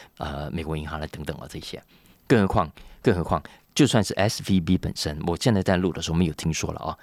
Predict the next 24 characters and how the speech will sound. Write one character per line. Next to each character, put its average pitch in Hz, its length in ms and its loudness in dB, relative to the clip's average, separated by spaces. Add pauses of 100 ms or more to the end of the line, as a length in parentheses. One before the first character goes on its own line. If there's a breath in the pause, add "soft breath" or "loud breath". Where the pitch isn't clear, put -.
但 117 140 4
搞 - 180 -2
不 147 100 4
好 107 80 2
接 90 160 0
下 85 140 0
来 80 60 -4
几 - 160 -8
天 82 160 -2 (240 loud breath)
随 117 180 4
时 110 140 0
都 95 160 4
有 82 80 2
可 - 140 -4
能 73 120 -6
传 76 180 -6
出 76 200 -4
有 82 180 0
人 73 160 -4
要 73 80 -2
来 73 140 -6
接 78 180 -4
手 - 220 -6
的。 - 100 -14